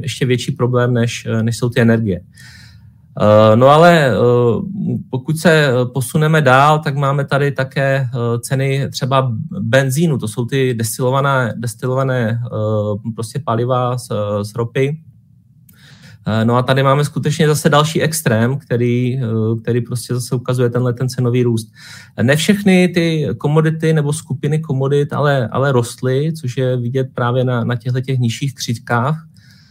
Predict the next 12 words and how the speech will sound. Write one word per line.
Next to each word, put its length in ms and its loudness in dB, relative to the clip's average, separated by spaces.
Ať 140 0
už, 340 -6
eh, 500 2
to 100 2
je, 500 2
eh, 40 -2
to 80 -4
jsou 180 -2
třeba, 680 2
eh, 100 0
ceny 400 0
zlata 560 2